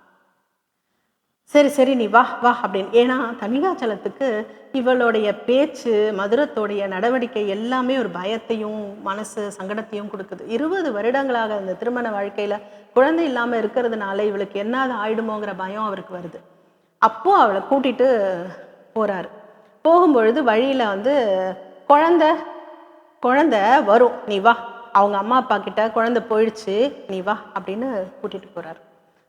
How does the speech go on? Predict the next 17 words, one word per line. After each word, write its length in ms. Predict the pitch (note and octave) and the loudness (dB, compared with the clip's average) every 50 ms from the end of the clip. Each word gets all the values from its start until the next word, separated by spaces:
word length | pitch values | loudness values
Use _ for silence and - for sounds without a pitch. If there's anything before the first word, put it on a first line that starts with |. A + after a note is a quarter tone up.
| _ _ | _ _
திரும்ப 260 | - D#4+ E4 E4+ F4 | 2 4 4 6 4
இன்னும் 220 | D4 B3+ C4 C#4 | 4 2 0 0
கொஞ்சம் 420 | - C4 A#3 A3 A3 A3 A#3 A#3+ A#3 | 0 0 0 2 2 2 2 0 -2
தூரம் 240 | - A3+ G#3+ A3 A#3+ | -6 -6 -6 -6 -6
போனோன்னே, 80 | A#3+ | 0
"அதோ 360 | A#3 - B3 B3 D#4 G4 A#4+ A#4 - - - - - - - | 4 4 4 6 6 6 6 4 2 -6 -14 -14 -16 4 6
குழந்தை 340 | E4 F4+ G#4+ A#4 G#4+ A4+ | 8 8 8 8 6 6
எங்க 200 | F#4+ F4+ G4+ A4+ | 6 8 6 6
போச்சு? 460 | F4+ - F4 C4 - - - G3+ G3+ - - - | 6 8 6 6 6 4 0 0 0 0 -8 2
இதோ 280 | - C4+ F#4 A#4 A#4 A#4 | 6 8 8 8 10 8
இருக்கே, 360 | A4+ - - G4 D#4+ G3 F3 - - - - - - - - | 6 6 6 6 4 4 4 0 -6 -10 -12 -14 -16 -4 6
ஐ 220 | - C#4+ E4 F4 F#4+ G4 A#4 C5 B4 A#4+ B4+ B4+ B4+ B4+ | 6 8 8 8 8 8 10 8 8 6 0 -4 -4 6
குழந்தை" 400 | - F#4+ G#4 A4+ B4 A4+ G#4+ F#4+ F#4 F#4+ F#4+ G4 G4 - - - - | 8 10 10 10 8 8 8 10 10 10 6 4 2 -2 -8 -2 -2
அப்படின்னு 280 | C#4 B3+ C4 D4 D4+ | 2 4 4 4 4
சொன்ன 260 | D4+ D4 C4+ B3 A3+ | 4 2 0 2 2
உடனே 160 | A3 G#3+ B3 F4 | 2 2 2 0
அங்க 600 | E4 - A#3+ C4 D#4 F4 G4 F#4+ F#4 F#4 A4 | 4 6 6 6 6 4 6 6 6 6 6